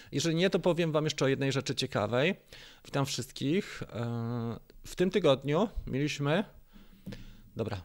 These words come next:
jest tutaj. Po kilku minutach latania nowe Mini trzy Pro z R C odczuwam ogromną różnicę w locie w porównaniu do starego Mini jeden. Za kilka godzin pierwsze zlecenie nowym dronem. Nie mogę się doczekać. No to może byś sobie poćwiczył trochę więcej niż tylko kilka minut.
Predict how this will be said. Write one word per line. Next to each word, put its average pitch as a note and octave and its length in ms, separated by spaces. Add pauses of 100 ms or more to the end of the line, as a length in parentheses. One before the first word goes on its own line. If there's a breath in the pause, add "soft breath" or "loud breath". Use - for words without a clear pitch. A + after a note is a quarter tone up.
(180)
jest B2 200
tutaj. - 280 (1120 loud breath)
Po D3 80
kilku G#3 220
minutach F3+ 320
latania D#3 320
nowe D3+ 220
Mini D3+ 220
trzy - 200
Pro D#3+ 200
z D3 80
R C3+ 120
C - 140
odczuwam C#3 360
ogromną C3+ 340
różnicę A#2+ 400
w G#2 60
locie A#2+ 260
w - 60
porównaniu A#2 480
do G#2+ 160
starego A2+ 440
Mini G2+ 320
jeden. G2 420
Za G2+ 160
kilka E3 280
godzin C#3 300
pierwsze C#3+ 320
zlecenie B2 400
nowym A2 280
dronem. G2+ 340
Nie A2 80
mogę A2+ 160
się A#2+ 100
doczekać. A#2 480
No A#2+ 80
to D3+ 120
może D#3 180
byś D3 120
sobie D#3 160
poćwiczył D3 400
trochę D#3+ 220
więcej A#3 320
niż C3 140
tylko A#2 500
kilka A#2+ 300
minut. A2+ 300